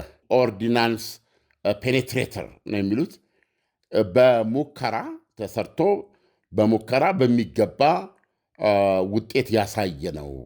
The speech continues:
ነው የሚሉት። እና አሁን እንግዲህ በተግባር ለመጀመሪያ ጊዜ መታየቱ ነው።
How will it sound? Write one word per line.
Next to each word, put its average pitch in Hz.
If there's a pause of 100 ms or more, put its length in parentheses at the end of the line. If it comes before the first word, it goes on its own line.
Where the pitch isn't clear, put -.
(220)
ነው 107
የሚሉት። 73 (800)
እና 110
አሁን 123
እንግዲህ 131 (360)
በተግባር 113
ለመጀመሪያ 101
ጊዜ 107 (680)
መታየቱ 110
ነው። 67